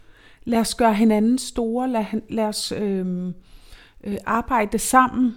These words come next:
øh, og lad os lade være at udskamme, og lad os lade være at fordømme. Og det er måske der, jeg har haft en eller anden, altså det her med, jeg kunne ikke få øje på mændenes årti, altså, øhm, jeg synes, det har handlet om kvinder, og jeg synes også, vi som kvinder kan være rigtig hårde i vores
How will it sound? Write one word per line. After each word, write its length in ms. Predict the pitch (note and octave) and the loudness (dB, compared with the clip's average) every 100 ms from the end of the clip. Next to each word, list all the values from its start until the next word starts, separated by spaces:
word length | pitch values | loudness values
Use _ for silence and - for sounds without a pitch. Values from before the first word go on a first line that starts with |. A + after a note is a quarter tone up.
| - - | -8 -4
øh, 260 | G#3 G3 | -2 0
og 120 | - G#3+ | 2 2
lad 100 | G#3 | 2
os 200 | G3+ A#3+ | 2 0
lade 140 | G#3+ | 2
være 180 | C4 B3+ | 2 0
at 60 | - | 0
udskamme, 720 | C4+ D#4 - - A#3 F3+ F#3 | 2 2 0 0 2 4 2
og 120 | - G3 | 2 2
lad 120 | G3 | 0
os 140 | G3 | 0
lade 120 | A3 | -2
være 80 | A#3 | -2
at 80 | B3 | -2
fordømme. 760 | - C4 - D#4+ D#4 D4 D4 A3 - - - - _ _ _ _ _ _ - | -2 -4 0 2 2 2 0 -2 -12 -20 -20 -20 _ _ _ _ _ _ -8
Og 120 | A#3+ | 2
det 60 | C4+ | 6
er 40 | |
måske 240 | C4+ - C4+ | 6 6 0
der, 300 | - - A#3+ | 0 -2 0
jeg 80 | D#4 | 0
har 120 | F4 | 0
haft 340 | D#4+ G#3 G3 A3 | 2 4 4 0
en 120 | F#3+ | 0
eller 140 | G3 | 2
anden, 320 | F3+ F3+ F#3+ - | 2 2 -2 -6
altså 180 | G3+ F#3 | -6 -2
det 160 | A#3+ | 0
her 140 | G#3+ F#3 | 2 2
med, 260 | G3+ G#3 G#3+ - - - | 2 0 -2 -12 -20 -14
jeg 80 | - | -10
kunne 100 | - | -6
ikke 100 | C4+ | -4
få 100 | - | 0
øje 300 | - A3+ D4+ D4+ | 2 4 2 2
på 100 | B3 | 2
mændenes 440 | G3+ F#3+ G3 - - | 4 2 -4 -6 -6
årti, 560 | G3 - - A#3 - | -6 -4 -2 -2 -4
altså, 380 | - G3 - - | -4 -4 -4 -2
øhm, 600 | G3 F#3 F3 E3+ E3 E3 - - - - - _ _ _ _ _ _ _ _ _ _ - | 0 0 0 -2 -4 -6 -10 -20 -20 -20 -20 _ _ _ _ _ _ _ _ _ _ -4
jeg 100 | A#3+ | -2
synes, 180 | C#4 - | -2 0
det 120 | A#3+ | 0
har 60 | |
handlet 360 | G3+ G#3+ A3 B3+ | 2 2 4 4
om 100 | A#3 | 0
kvinder, 300 | - A3+ A#3+ | 0 0 2
og 60 | A3 | 0
jeg 100 | G3+ | -2
synes 260 | - C4 | 0 0
også, 180 | A#3+ A#3 | 0 -2
vi 80 | B3 | -4
som 180 | A#3+ B3 | -2 -4
kvinder 320 | - A3+ B3 | -2 -2 -2
kan 180 | - A3+ | -4 -4
være 120 | G#3 | -2
rigtig 240 | A3 A3+ B3+ | -4 -6 -8
hårde 520 | - G#3 G#3 C4 B3 | -2 -2 0 -2 -2
i 40 | |
vores 480 | A3+ G3+ G#3 - - | -4 -4 -4 -6 -8